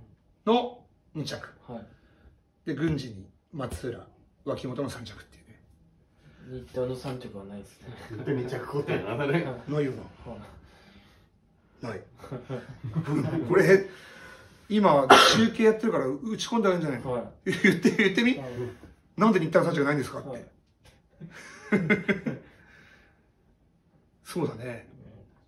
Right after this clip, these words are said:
Speaker 1: ただね、これはね、俺の若干ちょっとうがっ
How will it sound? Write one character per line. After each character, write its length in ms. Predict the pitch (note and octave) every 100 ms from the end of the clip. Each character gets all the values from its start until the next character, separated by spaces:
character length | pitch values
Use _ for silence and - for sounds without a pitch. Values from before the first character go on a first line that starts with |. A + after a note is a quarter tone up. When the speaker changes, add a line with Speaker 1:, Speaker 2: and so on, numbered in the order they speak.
| _ _ _ _ _ _ _ _ _ _ _ _ _ _ - - _
Speaker 1:
た 120 | -
だ 80 | B2
ね、 440 | B2+ C3 A#2+ - _ _
こ 180 | - C#3+
れ 80 | E3+
は 160 | F3
ね、 480 | F3+ F3 C#3 - - _ _ _ _ _ _ _ _
俺 180 | B2+ C#3+
の 80 | C3+
若 200 | C3 C3+
干 380 | - - D#3 C#3+
ち 120 | D#3
ょ 40 |
っ 80 | -
と 120 | -
う 100 | C3
が 100 |
っ 40 | C3+